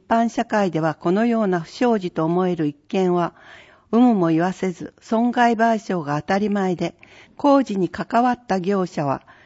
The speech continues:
入札をご遠慮願うのが当たり前ですが、三郷市は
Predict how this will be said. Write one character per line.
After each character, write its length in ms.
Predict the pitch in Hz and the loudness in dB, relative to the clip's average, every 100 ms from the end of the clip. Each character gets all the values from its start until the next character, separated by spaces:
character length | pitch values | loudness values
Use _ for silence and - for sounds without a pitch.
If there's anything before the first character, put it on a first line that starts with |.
| _ - | _ -4
入 260 | 208 233 | 0 0
札 420 | 214 214 214 - | -2 -2 -2 -4
を 140 | 208 190 | -2 -2
ご 220 | - 185 | 0 0
遠 240 | 233 262 | 2 2
慮 160 | 233 233 | 0 0
願 280 | 220 233 240 | 0 2 0
う 60 | |
の 120 | 214 165 | 0 0
が 160 | 156 | -2
当 60 | 160 | 0
た 100 | 196 | -2
り 120 | 220 | 0
前 220 | 220 208 | 0 0
で 140 | 202 196 | -2 -6
す 160 | - | -6
が、 180 | 151 143 _ - - _ | -6 -6 _ -20 -20 _
三 80 | 196 | -4
郷 320 | 214 226 214 | 0 0 0
市 180 | 226 196 | -4 -2
は 220 | 170 - | -2 -2